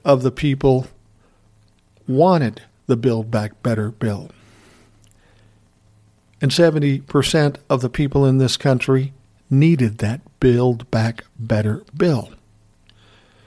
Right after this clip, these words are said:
What a lot of people don't understand is in this bill,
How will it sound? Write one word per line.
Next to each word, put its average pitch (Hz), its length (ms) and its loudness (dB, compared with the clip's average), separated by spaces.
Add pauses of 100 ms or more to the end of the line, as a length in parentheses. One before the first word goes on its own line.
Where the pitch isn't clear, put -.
(260)
What 135 120 0
a 139 40 2
lot 185 180 2
of - 60 -6
people 160 240 0
don't 147 220 2
understand 143 640 0
is 120 140 0
in 151 160 2
this 135 240 2
bill, 131 420 2